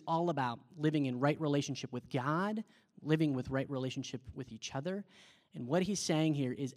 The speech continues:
anger doesn't get you there. In fact, what does anger do in your relationships, right? If you leave a conversation and you're angry about someone, generally, you're still talking to that person,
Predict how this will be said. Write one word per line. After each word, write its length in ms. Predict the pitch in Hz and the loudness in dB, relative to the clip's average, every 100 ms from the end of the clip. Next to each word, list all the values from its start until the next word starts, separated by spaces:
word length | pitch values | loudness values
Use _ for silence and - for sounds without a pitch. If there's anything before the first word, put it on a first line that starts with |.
| - | -4
anger 540 | 147 170 196 220 214 - | 0 0 0 0 0 -2
doesn't 360 | 147 143 147 127 | -2 0 0 -2
get 180 | 135 131 | -4 -4
you 260 | 135 127 127 - | -4 -4 -6 -14
there. 500 | 110 110 107 104 110 _ _ _ - | -12 -10 -10 -12 -16 _ _ _ -10
In 60 | |
fact, 480 | - 208 175 - - _ - | 4 6 6 4 -8 _ 0
what 100 | 269 | 2
does 100 | 247 | 4
anger 180 | 277 | 2
do 160 | 262 294 | 6 6
in 80 | 269 | 8
your 80 | 185 | 6
relationships, 800 | 147 123 - 117 - - - - _ _ _ _ _ | 4 0 -6 -8 -10 -12 -12 -14 _ _ _ _ _
right? 320 | 147 185 202 - - _ _ - | 4 4 4 -4 -20 _ _ -8
If 120 | 160 | 2
you 80 | 254 | 4
leave 220 | 226 233 | 4 4
a 20 | |
conversation 640 | - 208 170 - 190 190 | 4 4 4 4 2 2
and 80 | 147 | 0
you're 120 | 135 135 | 0 -2
angry 420 | 160 196 196 160 | -2 0 2 2
about 240 | 127 131 | 2 0
someone, 580 | - - 185 139 127 123 - - - | 0 4 6 6 2 -2 -8 -20 -10
generally, 680 | 143 190 220 285 214 160 139 | 0 4 6 8 8 6 4
you're 280 | 131 127 156 | 2 0 0
still 240 | - 180 | 0 -2
talking 360 | 143 170 - 139 | -2 -4 -2 -2
to 100 | 127 | -2
that 180 | 117 - | -6 -6
person, 420 | 214 208 117 107 | -4 -4 -6 -12